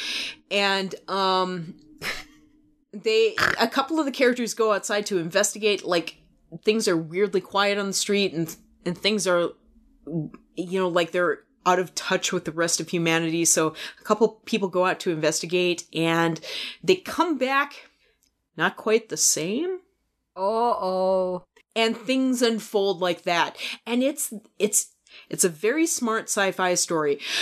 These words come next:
Speaker 1: but the, the way it's made is that literally these people came to this dinner party and they decided to make a movie. And everybody is improvising the script.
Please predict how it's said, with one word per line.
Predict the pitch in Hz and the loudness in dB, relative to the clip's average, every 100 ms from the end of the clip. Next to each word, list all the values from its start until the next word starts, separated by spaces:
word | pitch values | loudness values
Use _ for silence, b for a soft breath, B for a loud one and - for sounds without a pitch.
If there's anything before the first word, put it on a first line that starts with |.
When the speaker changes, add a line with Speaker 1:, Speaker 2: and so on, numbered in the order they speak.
| B | B
Speaker 1:
but | 165 208 202 | 0 2 2
the, | 214 202 175 | 2 0 0
the | 196 | -2
way | 170 196 277 | 0 0 0
it's | 311 311 | 0 0
made | 202 196 165 170 165 | 0 2 2 0 0
is | - 180 175 - | 4 4 4 0
that | 165 165 - | 0 0 -2
literally | 180 240 320 277 233 202 196 | -4 0 2 2 2 0 -2
these | 185 196 - | -2 -2 2
people | 254 220 | 4 4
came | 196 - 247 285 294 | 2 -2 2 2 2
to | 285 | 0
this | 233 240 175 | 2 0 4
dinner | 233 240 202 | 4 4 0
party | - 170 165 165 170 | -2 0 2 0 0
and | 170 175 | 0 0
they | 180 | 0
decided | 175 - 196 190 208 | 0 2 2 0 -2
to | - | 0
make | 185 190 | 2 2
a | 190 | 0
movie. | 180 180 160 156 - _ B B B B 247 214 - - | 0 0 2 0 -2 _ B B B B -4 -6 -10 -6
And | 196 190 180 180 165 B B _ - | 0 2 2 -2 -8 B B _ 0
everybody | 208 220 214 208 208 196 | 2 2 0 -2 0 2
is | 208 - | 0 2
improvising | 208 202 185 170 165 165 160 | -2 0 0 0 2 0 -2
the | 147 | 2
script. | - 135 - - | 2 2 -2 -6